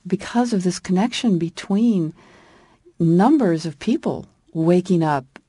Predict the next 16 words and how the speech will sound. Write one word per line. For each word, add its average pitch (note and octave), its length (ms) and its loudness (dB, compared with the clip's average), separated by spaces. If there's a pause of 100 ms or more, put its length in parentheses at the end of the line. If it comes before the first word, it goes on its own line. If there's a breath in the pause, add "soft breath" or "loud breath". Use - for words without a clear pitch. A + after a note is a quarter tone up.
(300)
standing G3 580 2
up, D#3+ 220 0
being E3+ 180 2
courageous, D#3 600 -2
going D3+ 160 -2
back D3 240 -4
to D3+ 100 -8
the D3 120 -8
sixties. D3 720 -6 (1080 loud breath)
You F3 140 -6
know, D#3 120 -4
many F#3 260 2
of G3 80 2
us F#3 140 -2
just - 200 -6
said, E3+ 460 -2